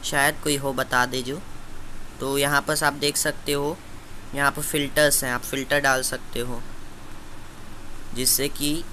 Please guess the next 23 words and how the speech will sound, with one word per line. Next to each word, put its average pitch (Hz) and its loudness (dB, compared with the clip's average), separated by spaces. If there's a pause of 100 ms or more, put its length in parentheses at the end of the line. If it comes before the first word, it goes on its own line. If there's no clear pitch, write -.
(120)
जो 135 0 (480)
इसकी 127 2 (200)
opacity 123 4
है 139 0 (100)
बढ़ 139 4
जाती 113 0
है, 127 -4 (400)
और 120 4
इसमें 139 2
contrast 135 4
भी 143 0
मिलता 139 2
है, 139 0
manual 131 2
नीचे 135 2
में 147 2
ही 139 2
है 151 0
सब - -2
कुछ 135 -2
ऑप्शन, 135 -2
shapes - 0
है। 147 -2